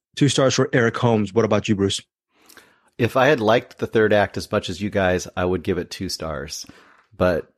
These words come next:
Speaker 2: I thought the third act was the worst act, the most generic, and it was actually slightly interesting before that. But once the third act hit, I was absolutely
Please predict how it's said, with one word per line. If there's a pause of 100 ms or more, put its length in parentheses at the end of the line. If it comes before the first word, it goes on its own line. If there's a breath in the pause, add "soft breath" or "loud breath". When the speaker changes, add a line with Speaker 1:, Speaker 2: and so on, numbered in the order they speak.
Speaker 2:
I
thought
the
third
act
was
the
worst
act,
the
most
generic,
and
it
was
actually
slightly
interesting
before
that.
But
once
the
third
act
hit,
I
was
absolutely